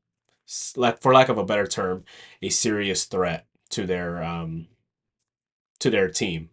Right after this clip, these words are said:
right? Of course, should they have lost that game on Sunday, that would have been a serious threat to their record and their resume. But take any uncontrollable things out of the equation, and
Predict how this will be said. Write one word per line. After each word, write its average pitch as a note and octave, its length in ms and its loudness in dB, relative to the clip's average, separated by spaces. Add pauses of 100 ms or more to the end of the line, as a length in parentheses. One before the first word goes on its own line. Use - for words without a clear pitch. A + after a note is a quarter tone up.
(100)
right? F#2+ 300 -2 (320)
Of A#2 100 -4
course, A#2 460 4
should B2 240 2
they G#2+ 220 0
have G2 180 0
lost C3+ 300 8
that F#2+ 200 2
game F#2+ 220 0
on F#2 100 -2
Sunday, F#2 400 -2
that F#2 160 0
would G2 140 -2
have F#2 100 -2
been F#2 120 -2
a F#2 40 -4
serious F#2+ 440 -2
threat F#2+ 260 -4
to G#2 100 -4
their F2+ 160 -4
record F#2 420 -6
and G2 160 -6
their F2 120 -4
resume. F#2+ 640 -4 (560)
But G#2 400 4 (1500)
take C#3+ 300 4
any A#2 560 2 (1160)
uncontrollable A#2 640 2
things G2+ 440 -4
out G2+ 140 2
of G2 60 -2
the F#2 80 0
equation, G2+ 760 2
and F#2+ 480 -4